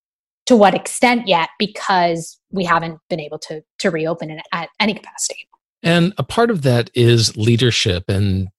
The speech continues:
Speaker 2: certainly, uh, I've heard from other actors and, and people here in New York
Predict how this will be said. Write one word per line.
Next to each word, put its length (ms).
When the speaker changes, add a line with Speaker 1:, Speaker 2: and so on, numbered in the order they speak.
Speaker 2:
certainly, 800
uh, 340
I've 200
heard 200
from 300
other 240
actors 500
and, 240
and 160
people 420
here 260
in 100
New 80
York 460